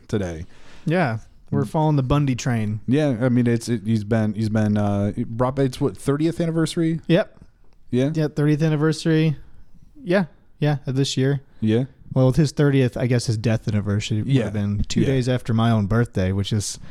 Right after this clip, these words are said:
Speaker 2: huh,
Speaker 1: Mm.
Speaker 2: uh, fun. Well, fun information there.
Speaker 1: All right, so I, so I guess we should, we should start it up.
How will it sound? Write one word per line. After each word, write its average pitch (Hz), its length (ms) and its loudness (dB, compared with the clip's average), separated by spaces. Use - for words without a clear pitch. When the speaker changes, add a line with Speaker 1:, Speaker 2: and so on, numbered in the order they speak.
Speaker 2:
huh, 262 240 2
Speaker 1:
Mm. 147 140 0
Speaker 2:
uh, 202 160 4
fun. 180 460 2
Well, 160 100 0
fun 175 300 2
information 165 460 2
there. 170 320 2
Speaker 1:
All 156 80 -2
right, 156 160 0
so 143 120 0
I, 123 140 2
so 131 120 -2
I 123 40 0
guess 127 200 0
we 123 140 2
should, 113 240 0
we 113 140 0
should 107 180 -2
start 117 260 0
it 113 80 0
up. 147 220 -4